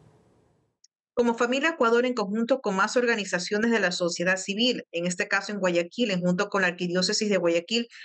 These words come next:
en primer lugar estamos informando a la sociedad lo que sucede, cuál es el contexto real, cuáles son las definiciones que debemos conocer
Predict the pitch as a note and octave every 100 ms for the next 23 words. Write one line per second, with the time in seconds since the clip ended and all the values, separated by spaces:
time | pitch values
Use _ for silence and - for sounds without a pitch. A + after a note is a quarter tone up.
0 | - A3+ A3 A#3+ C#4 C#4 C4 B3+ B3 A#3+
1 | B3 B3+ B3 G3+ G3 G#3 A3 A#3 A3+ F#3+
2 | F3+ F#3 F#3 F#3+ G3 F#3 F#3 F3 F3 -
3 | F#3+ G3 A#3 - - - - B3+ C#4 C#4
4 | A3+ G#3 G3+ G#3+ G#3+ - G#3+ F#3+ F#3 F#3+
5 | G3+ A3 G#3+ A3 A#3+ A#3 A3 F#3 F3 A3+
6 | C4 B3+ - F#3+ F3+ F3+ G3+ - G3+ F3
7 | F3+ G3+